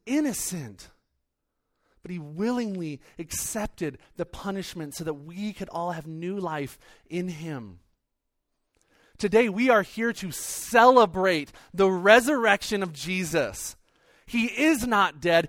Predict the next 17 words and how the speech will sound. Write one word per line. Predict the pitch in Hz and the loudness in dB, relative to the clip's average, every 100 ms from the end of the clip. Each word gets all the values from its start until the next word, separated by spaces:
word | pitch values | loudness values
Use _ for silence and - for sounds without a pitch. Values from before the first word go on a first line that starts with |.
| - | -4
He | - 226 | -6 -4
is | 226 240 302 302 | -2 0 2 6
alive. | 269 226 190 180 185 | 6 6 6 4 4
The | 190 | 2
tomb | - - 311 294 | -2 -2 0 0
is | 220 | 0
empty, | 208 220 233 | -4 -4 -4
and | 220 | -2
he | 254 | -2
is | 196 | -2
reigning | 196 208 247 277 277 285 285 - - | -4 0 0 0 0 -2 -4 -8 -10
in | - 233 | -4 -2
heaven. | 226 185 214 254 214 220 170 117 98 _ _ _ _ _ _ _ _ _ | -4 -2 2 2 2 0 0 -4 -14 _ _ _ _ _ _ _ _ _
Because | 247 240 - - 294 277 | -2 -2 0 4 4 4
of | 254 | 0
the | 240 | 0
resurrection, | 220 208 185 196 185 160 - 180 170 | 2 2 2 0 -2 -4 -6 -8 -8